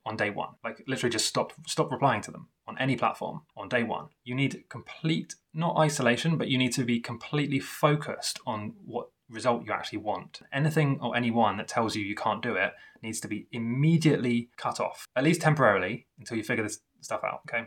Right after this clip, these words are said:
So that's the first step. Cut off everyone and anything telling you you can't do it. Focus only on people and content that is telling you that it is possible and that is showing you results. So showing you their lifestyle, giving you stories and examples of how they've done it. Okay, this is very important.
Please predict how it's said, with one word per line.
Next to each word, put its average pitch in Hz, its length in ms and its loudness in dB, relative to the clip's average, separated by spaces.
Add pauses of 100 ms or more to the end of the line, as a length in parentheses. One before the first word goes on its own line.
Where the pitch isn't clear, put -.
So - 100 -4
that's 135 160 4
the 123 60 -4
first 104 220 4
step. - 220 -6
Cut - 220 0
off 143 220 0
everyone 139 340 4
and 120 100 2
anything 113 380 0
telling 104 260 -2
you 98 100 -8
you 101 60 -8
can't 113 260 -2
do 107 120 -2
it. 131 120 0 (140)
Focus 127 380 0 (100)
only 151 320 2
on 120 200 0
people 127 380 -2
and 117 120 -4
content 113 400 -2
that 107 100 -6
is - 80 -10
telling 110 300 0
you 101 260 -6
that 110 120 -10
it - 80 -6
is 131 100 -2
possible 143 540 0 (280)
and 107 420 -2
that 120 120 -2
is 101 120 -4
showing 117 360 2
you 95 160 -4
results. - 600 -4
So 101 320 -2
showing 107 280 0
you 95 80 -6
their 90 120 0
lifestyle, 98 640 4 (100)
giving 110 220 -4
you 95 300 -4 (120)
stories 107 480 -4
and 95 120 -6
examples 95 420 -2
of - 80 -8
how 107 160 4
they've 95 160 0
done 92 180 0
it. 95 120 -4 (440)
Okay, 95 140 -6
this 98 100 -8
is 107 60 -8
very 123 140 6
important. 98 400 -4